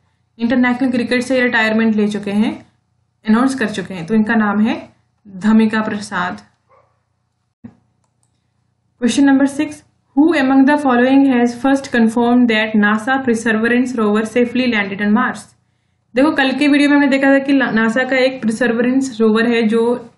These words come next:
मार्स के ऊपर लैंड कर चुका है। तो इसका question ये है कि किन्होंने सबसे पहले confirm की ये बात कि वो मासा के ऊपर safely land कर चुका है?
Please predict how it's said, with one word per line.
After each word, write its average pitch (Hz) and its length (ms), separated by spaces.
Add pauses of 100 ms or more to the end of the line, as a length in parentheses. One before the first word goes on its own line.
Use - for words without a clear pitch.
मार्स 220 380
के 247 100
ऊपर 226 160
लैंड 214 340
कर 208 120
चुका - 260
है। 185 400 (380)
तो 254 360 (100)
इसका 262 220
question 285 360
ये 302 40
है 294 140
कि 294 80
किन्होंने 302 400
सबसे 302 260
पहले 277 260
confirm 254 480
की 247 180
ये 240 160
बात 214 380 (360)
कि 247 40
वो 247 160
मासा 247 340
के 254 100
ऊपर 254 180
safely 240 400
land 233 340
कर 294 120
चुका - 260
है? 190 140